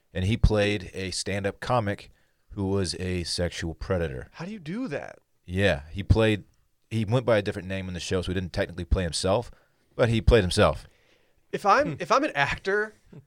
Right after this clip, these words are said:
Speaker 2: and I'm of
Speaker 1: Makes you
Speaker 2: his
Speaker 1: think.
Speaker 2: stature, like, his fame, and somebody offers me a role where I'm a sexual predator,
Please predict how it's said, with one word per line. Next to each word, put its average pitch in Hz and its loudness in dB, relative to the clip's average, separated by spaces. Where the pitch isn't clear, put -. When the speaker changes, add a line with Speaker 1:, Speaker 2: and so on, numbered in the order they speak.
Speaker 2:
and 165 0
I'm 170 4
of 160 2
Speaker 1:
Makes 120 -4
you 175 2
Speaker 2:
his 175 -2
Speaker 1:
think. 131 0
Speaker 2:
stature, 151 2
like, 139 2
his 170 0
fame, 156 -10
and 151 -10
somebody 175 -2
offers 147 0
me 160 -4
a 135 -2
role 123 0
where 139 -2
I'm 127 -4
a 123 -10
sexual 131 -8
predator, 147 -6